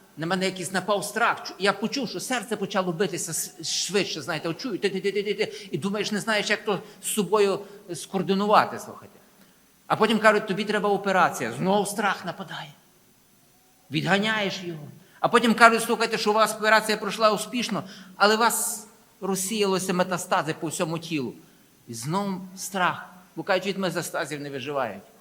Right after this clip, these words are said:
А потім кажуть, що ті метастази вам вже і в кості пішли. Бо провірили фотографії, все, в Костомахах. Переді мною стоять купа людей, двадцять людей. До всіх, «Ми вас вітаємо, ви здорові, ми вас вітаємо, ви здорові».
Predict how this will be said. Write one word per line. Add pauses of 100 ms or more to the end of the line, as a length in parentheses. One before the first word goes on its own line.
(400)
А
потім
кажуть,
що
ті
метастази
вам
вже
і
в
кості
пішли. (1080)
Бо
провірили (260)
фотографії,
все,
в
Костомахах. (180)
Переді
мною
стоять
купа
людей, (300)
двадцять
людей. (100)
До
всіх, (340)
«Ми
вас
вітаємо,
ви
здорові,
ми
вас
вітаємо,
ви
здорові».